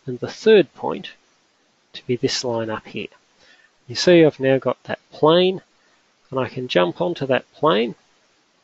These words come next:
and happily sketch the bottom edge. Now notice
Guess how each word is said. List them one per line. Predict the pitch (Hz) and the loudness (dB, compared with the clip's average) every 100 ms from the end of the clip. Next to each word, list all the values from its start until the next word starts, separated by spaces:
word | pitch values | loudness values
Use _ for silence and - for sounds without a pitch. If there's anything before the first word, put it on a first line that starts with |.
| _ _ _ _ - | _ _ _ _ -12
and | 113 | -8
happily | - 180 - 160 135 | -2 -4 0 2 2
sketch | - - 123 - - - - - _ _ _ _ _ _ _ _ _ _ _ _ _ _ | 0 -2 -2 -2 -4 -8 -8 -12 _ _ _ _ _ _ _ _ _ _ _ _ _ _
the | - | -14
bottom | 101 139 147 127 120 | -4 0 0 0 0
edge. | 170 240 - - _ - - _ _ - | 0 0 -8 -10 _ -20 -20 _ _ 0
Now | 143 139 - _ _ | 2 2 0 _ _
notice | 156 175 214 147 170 - | -2 2 2 0 -6 -8